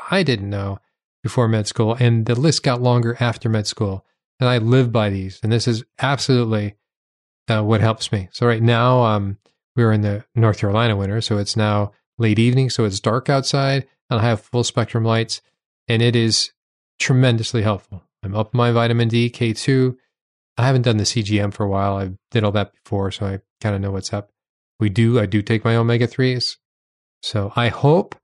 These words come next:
that has been something to listen to. I hope this is actionable information.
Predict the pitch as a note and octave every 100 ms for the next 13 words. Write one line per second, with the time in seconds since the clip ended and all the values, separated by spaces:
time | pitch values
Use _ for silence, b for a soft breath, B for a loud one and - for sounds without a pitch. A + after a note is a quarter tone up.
0 | _ _ B2 B2 C3 D3+ C#3+ C#3 C3 -
1 | B2+ B2+ - C3 A#2+ C3+ C3 A#2 A#2+ -
2 | B2 B2+ C3+ A#2+ A2 B2+ C#3 - B2+ B2+
3 | - - B2 B2+ - C#3+ C3 A#2 - A2+
4 | A2 G#2 B2+